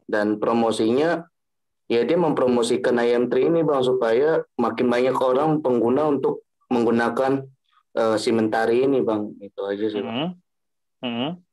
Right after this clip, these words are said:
Speaker 1: Ya guna untuk itu, Bang, apa, kompet-, apa, kompetisi dengan kompetitor sejenis, itu aja. Kalau menurut saya itu, Bang.
Speaker 2: <coughs>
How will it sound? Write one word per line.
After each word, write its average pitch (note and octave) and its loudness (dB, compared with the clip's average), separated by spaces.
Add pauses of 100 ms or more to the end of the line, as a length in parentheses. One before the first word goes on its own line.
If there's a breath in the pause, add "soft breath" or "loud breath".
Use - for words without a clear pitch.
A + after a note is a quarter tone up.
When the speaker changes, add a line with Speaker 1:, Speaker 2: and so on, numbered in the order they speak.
(460)
Speaker 1:
Ya A#2 2
guna C3 2
untuk C3+ 2
itu, E3 0
Bang, D#3+ 2
apa, D#3+ 0
kompet-, B2 -2
apa, C3 -2
kompetisi B2 0
dengan A2+ 0
kompetitor A2+ -2
sejenis, A#2 -2
itu - -14
aja. G#2 -4
Kalau G#2 -2
menurut G#2+ 0
saya C3 2
itu, B2+ 0
Bang. G#2+ 0
Speaker 2:
<coughs> - 6